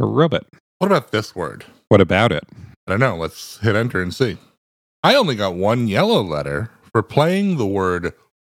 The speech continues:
Speaker 2: while.
Speaker 1: Off to a bit of a slow start today.
Speaker 2: Yeah, a bit, a bit. I mean, I'm sure you're thinking it's gotta be that W.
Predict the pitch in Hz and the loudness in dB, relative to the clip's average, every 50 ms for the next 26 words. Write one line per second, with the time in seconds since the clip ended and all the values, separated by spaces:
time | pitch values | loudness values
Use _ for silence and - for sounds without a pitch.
0 | _ _ 95 101 117 120 123 113 92 82 76 69 67 87 104 - - _ _ _ | _ _ 2 4 4 4 4 2 0 0 -2 -4 -6 -8 -10 -10 -14 _ _ _
1 | _ _ _ _ _ _ _ - 92 - - - - 80 - - 220 180 92 73 | _ _ _ _ _ _ _ -4 -4 -4 -4 -6 -6 -6 -2 -2 0 0 0 -2
2 | 76 - - - 76 76 - - - 76 76 - - 82 85 95 123 147 147 - | -4 -10 -8 -8 -8 -8 -8 -8 -8 -8 -8 -8 -6 -6 -4 -4 -4 -4 -6 -8
3 | _ _ _ _ 120 127 143 156 175 196 185 131 127 127 - - _ _ 104 98 | _ _ _ _ -2 -2 0 0 0 -2 0 2 0 0 0 -2 _ _ -4 -2
4 | 107 107 120 123 - _ _ _ _ _ _ _ - 135 143 147 147 139 139 143 | 0 0 -2 -2 -6 _ _ _ _ _ _ _ -2 0 0 2 2 2 0 0
5 | - - 240 247 190 139 147 143 123 135 110 104 - - 123 110 104 95 95 85 | 0 -2 0 0 2 0 0 0 0 0 -2 -4 0 2 2 2 2 0 0 -2
6 | 85 85 - - 135 202 190 95 76 64 - - 117 | -2 -2 -2 -2 -2 -2 -4 -6 -8 -10 -10 -12 -14